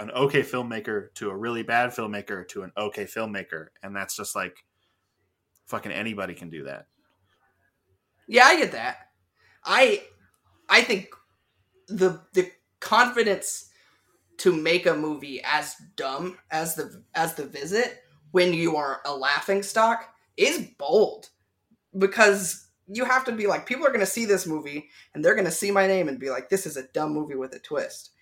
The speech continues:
Speaker 2: And I'm making a dumb movie with a twist, but that is the point. And I just have to trust that people won't laugh it off before we get to the end. And I feel like people didn't. I think it made pretty good money.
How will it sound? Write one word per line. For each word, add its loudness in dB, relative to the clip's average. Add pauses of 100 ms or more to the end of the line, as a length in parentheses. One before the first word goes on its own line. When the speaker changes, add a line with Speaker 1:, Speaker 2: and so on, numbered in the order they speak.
(160)
Speaker 2:
And 0
I'm 2
making 2
a -6
dumb 2
movie -4
with -6
a -8
twist, -6 (340)
but -12
that 2
is 4
the 0
point. 0 (340)
And -8 (220)
I 0
just -2
have 2
to -2
trust 2 (220)
that -6
people -2
won't 2
laugh 6
it 6
off 6
before -2
we -6
get -6
to -12
the -8
end. -10 (300)
And 0
I 4
feel -2
like 2
people 0
didn't. -2 (200)
I -2
think -2
it 2
made 0 (220)
pretty 0
good 2
money. -4